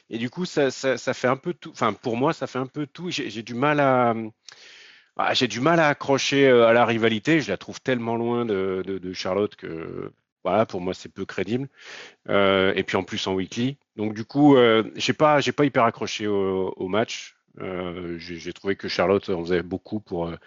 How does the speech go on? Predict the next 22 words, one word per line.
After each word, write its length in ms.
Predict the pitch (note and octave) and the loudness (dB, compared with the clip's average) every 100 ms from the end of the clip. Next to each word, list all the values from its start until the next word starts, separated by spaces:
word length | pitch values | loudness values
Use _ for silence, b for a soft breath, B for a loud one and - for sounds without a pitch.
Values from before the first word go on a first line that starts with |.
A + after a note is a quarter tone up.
| B B B B | B B B B
finalement 280 | - G2 F#2 | -2 2 4
pas 140 | G2+ | 4
grand-chose 340 | F#2 G#2 A#2+ A2+ | 4 2 -2 -4
parce 200 | F2+ - | -8 -8
qu'il 360 | F#2+ F2+ F2+ F#2 | -4 -2 0 0
y 80 | |
avait 140 | F2+ F2 | 0 -2
peu 200 | - G#2+ | -2 0
d'enjeux 540 | G#2 F2+ G2+ G2+ F#2+ | 2 2 2 4 2
de 120 | E2+ | 2
mon 160 | F2+ F#2+ | -2 -2
point 180 | - F2 | -2 -4
de 60 | F2 | -4
vue. 180 | A#2 - B B B B B _ - | -8 -10 B B B B B _ 0
Voilà, 260 | G2 F2 | 2 4
j'ai 120 | F2 C#3+ | 2 2
pas 220 | D3 C#3+ | 4 4
super 380 | - A#2 C3 B2+ | 2 0 4 4
accroché, 480 | A#2+ A2 - A#2+ A#2 | 2 -4 -2 2 4
euh, 400 | G#2 G2+ F#2+ - | 4 4 2 0
au 120 | G2 | -4
match, 300 | E2 - | -4 -10